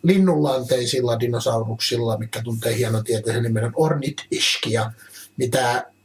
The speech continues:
häpyluu on aika läheltä lonkkaniveltä, niin siihen tulee mutka,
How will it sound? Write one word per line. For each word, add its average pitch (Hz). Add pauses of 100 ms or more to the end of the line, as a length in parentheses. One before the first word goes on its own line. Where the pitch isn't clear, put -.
häpyluu 147
on 127 (440)
aika 165
läheltä 143
lonkkaniveltä, 127
niin 117
siihen 127
tulee 120
mutka, 175